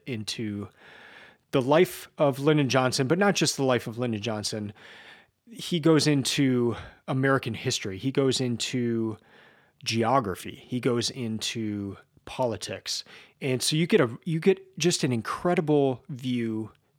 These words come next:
into the time and, and, and, and really the years of Lyndon Johnson. But, and I,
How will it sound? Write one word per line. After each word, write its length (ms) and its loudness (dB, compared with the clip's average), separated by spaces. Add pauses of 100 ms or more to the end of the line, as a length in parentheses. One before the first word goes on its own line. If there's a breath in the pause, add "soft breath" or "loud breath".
into 760 -4 (960)
the 120 -4
time 580 -2 (340)
and, 360 -4
and, 280 -4
and, 300 -6
and 180 -2
really 160 4
the 140 0
years 320 2
of 100 -2
Lyndon 240 0
Johnson. 360 -6
But, 140 -6 (460 loud breath)
and 220 -6
I, 100 4